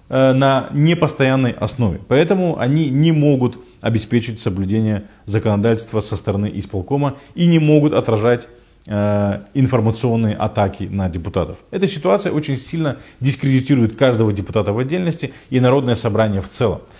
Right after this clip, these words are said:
Народное собрание должно стать профессиональным органом. Кто-то скажет, что это дорого и на это нет денег, но, как говорил в свое время, э, Наполеон Бонапарт, народ, не желающий кормить свою армию, будет кормить чужую.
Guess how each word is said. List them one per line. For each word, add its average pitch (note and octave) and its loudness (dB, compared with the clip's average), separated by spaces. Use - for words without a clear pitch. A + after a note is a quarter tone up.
Народное G3 2
собрание F#3 0
должно D#3+ 2
стать D#3+ 0
профессиональным C3 0
органом. G#2 0
Кто-то G3+ 2
скажет, F3+ 2
что A2+ 0
это B2+ 0
дорого C#3+ 4
и A#2 0
на A2+ 2
это A2 2
нет G#2 0
денег, A2+ 0
но, F2+ -4
как - -2
говорил B2 4
в C3 -2
свое A#2 2
время, G#2 2
э, G2 0
Наполеон G#2+ 2
Бонапарт, A#2+ 0
народ, D#3+ 2
не B2 0
желающий C3 2
кормить A2+ 0
свою G#2+ -2
армию, D#3+ 0
будет A#2+ 0
кормить F2+ -2
чужую. G2+ -2